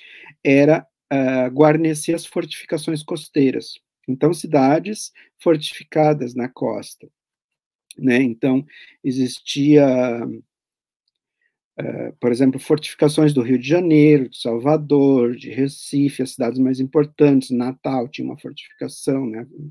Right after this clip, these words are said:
Forte dos Reis Magos, ou a Colônia do Sacramento,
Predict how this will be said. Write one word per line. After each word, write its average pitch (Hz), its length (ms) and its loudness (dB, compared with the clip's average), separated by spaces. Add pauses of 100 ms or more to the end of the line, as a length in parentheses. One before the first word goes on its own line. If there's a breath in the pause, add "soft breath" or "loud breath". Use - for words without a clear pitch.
(120)
Forte - 220 -12
dos 147 160 -16
Reis 135 220 -4
Magos, 135 540 -2 (360 soft breath)
ou 139 160 8
a 131 80 2
Colônia 123 380 0
do 123 80 -6
Sacramento, 147 760 0